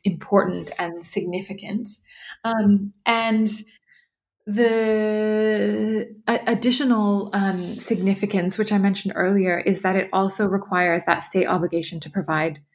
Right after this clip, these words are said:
support. Um, and, um, so the, then the second question is, um, so this all sounds great from, on a theoretical perspective at the level of international human rights law, but what does that mean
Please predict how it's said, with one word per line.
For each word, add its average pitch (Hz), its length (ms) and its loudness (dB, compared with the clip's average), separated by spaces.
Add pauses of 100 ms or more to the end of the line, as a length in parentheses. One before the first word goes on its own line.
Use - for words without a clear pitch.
(160)
support. - 720 -2 (1080)
Um, 208 440 2 (520)
and, 226 520 0
um, 214 720 0 (1120)
so 277 140 -2
the, 247 260 2
then 247 540 0 (100)
the 214 140 2
second 285 320 0
question 220 340 0
is, 202 420 0
um, 185 540 0 (440)
so - 160 -6
this 214 260 0 (140)
all 202 200 2
sounds 196 440 0
great 190 580 -2
from, 196 220 0
on 190 140 2
a 190 120 2
theoretical 196 600 2
perspective 180 500 0
at - 140 -2
the 185 80 0
level 175 300 2
of 170 280 2 (340)
international 196 460 2
human 180 200 -2
rights 214 280 0
law, 226 100 2
but - 180 -2
what 196 200 2
does 202 100 -6
that - 220 0
mean 170 400 -8